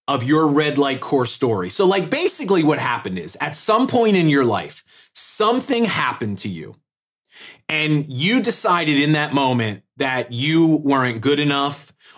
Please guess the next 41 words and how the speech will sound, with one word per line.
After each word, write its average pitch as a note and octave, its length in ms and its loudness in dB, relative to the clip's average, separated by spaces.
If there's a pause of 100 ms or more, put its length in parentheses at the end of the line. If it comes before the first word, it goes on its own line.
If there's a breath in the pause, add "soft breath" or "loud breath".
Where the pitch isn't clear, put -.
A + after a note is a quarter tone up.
or C#3+ 160 4
that C3+ 400 -2
in D3+ 100 -2
order F3 220 4
for F3 160 0
you D#3 160 2
to D3+ 100 4
receive C#3 460 0
love, D3 520 2
you B2+ 140 2
had C#3+ 280 -2
to C3+ 160 2
achieve D3+ 640 -2
or B2 100 0
do B2+ 320 0
certain D3+ 420 0
things. C#3+ 460 0 (340 loud breath)
Maybe F3 540 0
somebody, E3+ 720 2
it E3 80 2
was D3 160 0
someone's F3+ 380 2
opinion G#3 580 0
of B2 180 -2
you, F#2+ 360 -8 (520 soft breath)
right? D3+ 280 0
Maybe G#3+ 340 0
it G3 80 4
was F#3 160 2
just F#3 320 -2
your E3+ 160 4
own F#3+ 140 2
opinion F3+ 440 2
of D#3 140 0
yourself F3 680 0
because D#3+ 300 0
of D3 100 -2
something C#3+ 360 -2
that B2 120 0
happened. A#2 320 -4
Now, D#3 280 -2